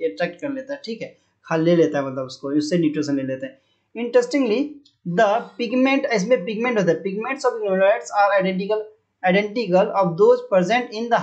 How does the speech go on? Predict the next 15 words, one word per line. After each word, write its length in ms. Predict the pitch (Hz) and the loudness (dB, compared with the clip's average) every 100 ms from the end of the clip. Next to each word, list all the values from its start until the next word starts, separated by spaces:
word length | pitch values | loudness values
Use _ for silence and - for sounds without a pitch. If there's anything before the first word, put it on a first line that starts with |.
| - | 0
higher 280 | 156 180 175 | 0 2 0
plants। 360 | 160 143 135 - - | -2 -2 -2 -10 -10
Pigments 360 | 160 185 180 | -4 -4 -4
होते 200 | 190 185 | -6 -6
हैं 80 | 208 | -6
जो 80 | 196 - | -6 -2
higher 240 | 156 196 208 | 0 2 0
plants 320 | 180 185 180 | 0 0 -2
में 120 | 196 | -10
pigments 360 | 185 170 185 202 | -12 -8 -6 -6
present 400 | - 160 196 190 | -4 -2 0 0
होते 220 | 151 139 | -2 -4
हैं, 100 | 135 | -8
ठीक 180 | 208 226 | -6 -4
है। 220 | 185 - | -4 -6